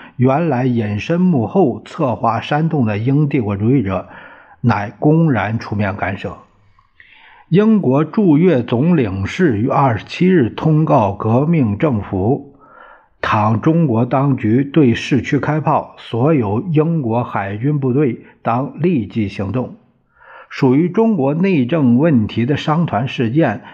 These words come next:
英国插手干预，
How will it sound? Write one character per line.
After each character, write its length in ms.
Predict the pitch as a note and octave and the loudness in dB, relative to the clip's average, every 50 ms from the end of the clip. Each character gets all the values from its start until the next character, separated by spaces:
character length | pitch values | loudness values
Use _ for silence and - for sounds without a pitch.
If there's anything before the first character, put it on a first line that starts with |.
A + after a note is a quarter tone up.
| - - | -18 -8
英 500 | - C3+ E3 F3+ F#3 F#3+ F#3+ F#3+ F#3 E3+ | -2 0 2 4 4 6 6 6 6 4
国 320 | C#3 A#2+ G#2+ A2+ B2+ D#3 | 4 2 0 2 2 0
插 360 | D3+ - - - D3+ D#3 D3+ D3+ | 0 -2 -2 0 0 2 2 0
手 240 | C#3 - F#2+ G2 | 0 -2 -2 -2
干 320 | G2+ - C#3 C3+ D3 F3 F#3+ | -2 -2 -2 -2 0 0 0
预， 280 | F#3+ D3+ F#2 - - | 0 -2 -4 -6 -10